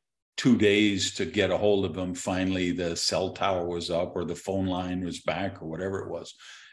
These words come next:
And I got a hold of him, and I, I had left a message and said, "What do you need? I, you know, I, I got food, I have supplies, I have money, I have hammer, screwdriver, toolbox.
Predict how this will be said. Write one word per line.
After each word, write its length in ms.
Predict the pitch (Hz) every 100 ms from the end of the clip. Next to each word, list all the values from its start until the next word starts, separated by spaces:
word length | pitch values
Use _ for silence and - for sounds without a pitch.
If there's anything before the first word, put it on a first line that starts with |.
| _
And 160 | 104 95
I 40 |
got 200 | 92 90
a 40 |
hold 400 | 87 98 95 95
of 100 | 95
him, 260 | 85 87 85 - - _ _
and 180 | 95 95
I, 260 | 87 87 80 _ - - 92 117
I 140 | 104
had 120 | 107
left 240 | 101 95 -
a 60 |
message 480 | 95 180 208 90 80
and 100 | 82
said, 160 | 104 95
"What 400 | 101 113 120 -
do 80 |
you 120 | 117 117
need? 300 | 113 80 73
I, 220 | 82 90
you 140 | 92
know, 340 | 92 90 85 -
I, 420 | 82 87 101 92 92
I 160 | 90 98
got 420 | 92 95 92 - _ _ _ _
food, 520 | - 139 156 160 151 143
I 120 | 101
have 180 | 107 -
supplies, 840 | 95 78 120 143 139 139 135 120
I 100 | 95
have 240 | 92 95 92
money, 500 | 123 131 131 135 135 - - -
I 160 | 95
have 240 | 92 101 80
hammer, 560 | - 143 147 147 147
screwdriver, 1300 | 131 - 131 143 127 139 135 135 135 135 139 139 127
toolbox. 1080 | - 160 156 - 139 143 151 - - -